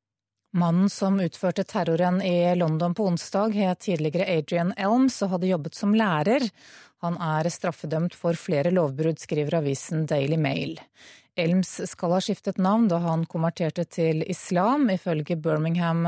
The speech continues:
Mail. Fem mennesker er nå bekreftet døde etter angrepet, mens flere andre er kritisk såret. Og det blir mer om dette i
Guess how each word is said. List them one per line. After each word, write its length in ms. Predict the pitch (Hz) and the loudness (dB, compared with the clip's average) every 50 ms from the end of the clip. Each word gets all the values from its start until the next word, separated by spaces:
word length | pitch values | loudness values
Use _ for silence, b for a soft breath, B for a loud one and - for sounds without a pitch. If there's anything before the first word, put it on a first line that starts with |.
| 170 | 2
Mail. 400 | 165 165 175 202 226 233 226 190 - B B B B B B B B B | 2 2 2 2 2 2 2 0 -2 B B B B B B B B B
Fem 240 | - - 175 156 156 | -8 -4 -2 -2 0
mennesker 640 | 160 165 165 160 151 139 139 139 - - 165 156 | 0 0 0 0 0 0 -2 -4 -6 -4 -4 -2
er 20 | 156 | 0
nå 140 | 156 147 135 | 0 0 0
bekreftet 720 | 135 156 - 175 151 143 - - - 170 165 - - 175 | -2 -2 -2 -2 -4 -4 -6 -8 -4 -4 -4 -4 -4 -6
døde 380 | 165 156 170 151 143 135 170 160 | -2 0 0 0 0 0 -2 -4
etter 180 | - - 185 180 | -2 -2 -2 0
angrepet, 640 | 165 151 151 156 156 - - 202 202 208 196 175 | 0 0 0 0 -2 -2 -2 0 0 0 0 -2
mens 380 | 165 165 160 156 160 151 - - 170 160 151 - | -4 -2 -2 -2 -2 -4 -4 -4 -4 -4 -4 -2
flere 240 | - 156 147 - | -2 -2 -2 -2
andre 320 | - 196 156 147 135 151 165 | -2 -2 -2 -2 -2 -2 -2
er 160 | 160 156 - | -2 -2 -4
kritisk 560 | - - 160 135 131 - 170 156 - - - | -4 -4 -4 -4 -4 -4 -6 -6 -6 -6 -8
såret. 640 | - - 165 143 139 139 147 - _ - - - - - B B B B B B B | -4 -2 0 0 0 -2 -2 -6 _ -12 -12 -12 -12 -14 B B B B B B B
Og 80 | 175 156 | -6 -4
det 80 | 170 156 | -2 0
blir 100 | 160 170 | 0 2
mer 220 | 170 165 156 156 170 | 2 2 2 2 2
om 40 | 170 | 0
dette 300 | 175 165 - - - 170 | -2 -4 -4 -4 -6 -4
i 220 | 175 165 151 151 | -2 -2 -2 -2